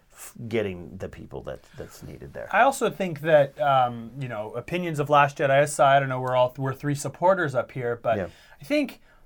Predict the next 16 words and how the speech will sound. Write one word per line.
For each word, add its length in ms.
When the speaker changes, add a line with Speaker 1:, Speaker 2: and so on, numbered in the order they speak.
Speaker 2:
Last 480
Jedi 400
makes 320
it 220
pretty 380
clear 480
at 100
the 140
end 120
of 100
that 180
movie 340
that 220
there 200
is 280
support 640